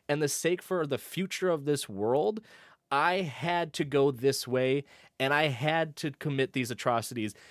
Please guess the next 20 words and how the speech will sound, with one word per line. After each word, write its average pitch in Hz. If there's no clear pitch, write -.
It 160
was 175
for 175
the 160
best. 147
It 160
was 160
the 151
best 147
case 143
scenario. 120
And 151
on 233
that 285
piece, 139
too, 147
they 165
do 151
not 196
whatsoever 147